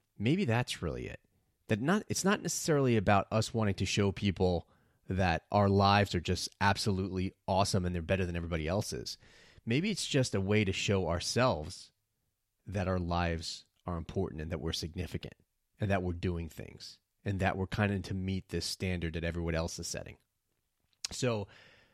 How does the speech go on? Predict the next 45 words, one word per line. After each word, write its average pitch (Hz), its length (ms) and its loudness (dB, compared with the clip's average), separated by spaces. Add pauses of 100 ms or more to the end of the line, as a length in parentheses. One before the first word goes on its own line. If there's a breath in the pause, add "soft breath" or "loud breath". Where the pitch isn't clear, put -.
just 170 180 -2
really 214 200 4
in 123 80 2
talking 120 320 4
about 90 240 2
that, 92 80 -2
I'm, 90 100 -4
like, 90 160 -4
thinking, 95 280 -4
like, 87 180 -6
where 104 140 2
does 143 160 0
this 117 160 -4
all 101 120 4
come 101 220 -2
from? 78 320 -10
And, 127 260 -2
you 127 80 4
know, 143 140 4
I 135 60 4
think 139 180 2
when 123 80 6
you 110 60 4
see 165 240 2
it 147 80 4
from 123 140 -2
that 127 180 0
perspective, - 680 0 (800 soft breath)
I 104 120 -2
think 143 300 -2
it - 180 -4
may 113 640 0 (400)
give 110 180 2
you 104 140 2
a 101 40 2
little 104 220 4
bit 98 160 2
more 95 180 -2
clarity 87 760 0 (720)
on 90 580 -4 (1080)
what's 123 240 -2
really 151 160 2
important 113 460 -2
to - 80 -8
you. - 180 -8